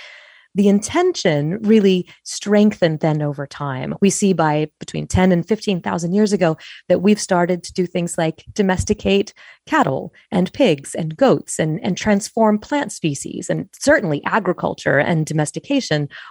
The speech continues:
are ways that we're really transforming species. I mean, wolves, taking wolves and making domestic dogs, turning them eventually into things like Chihuahuas and Great Danes. This is a very human-directed kind of change. And today, then, we,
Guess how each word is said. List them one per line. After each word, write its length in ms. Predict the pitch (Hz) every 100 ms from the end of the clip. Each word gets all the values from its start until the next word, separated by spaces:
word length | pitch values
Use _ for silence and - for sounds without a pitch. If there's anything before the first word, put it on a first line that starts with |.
| -
are 100 | 170
ways 280 | 170 180 156
that 140 | 156
we're 100 | 165
really 340 | 147 185 160
transforming 880 | 151 - 170 156 - 160 165 151 135
species. 640 | - 160 156 - - - -
I 140 | - 151
mean, 180 | 143 143
wolves, 480 | 175 196 180 190 - - -
taking 300 | 220 202 180
wolves 380 | 196 202 180 170
and 80 | 170
making 320 | 180 175 160
domestic 420 | 185 185 - 202
dogs, 400 | - 233 165 185
turning 220 | 208 190
them 140 | 170 165
eventually 520 | 165 294 302 180 160
into 140 | 170
things 260 | - 156 -
like 160 | 151
Chihuahuas 720 | - 143 170 185 160 139 135
and 120 | 151 147
Great 300 | 175 156 -
Danes. 360 | 175 147 -
This 160 | 190 -
is 100 | -
a 40 |
very 280 | 226 214 156 _
human-directed 1040 | - 285 233 156 139 143 180 - - 170
kind 260 | - 165 147
of 100 | 139
change. 440 | - 147 139 - - - - -
And 100 | 160
today, 540 | - 311 311 220 196 -
then, 420 | 180 156 185 220
we, 360 | 208 196 170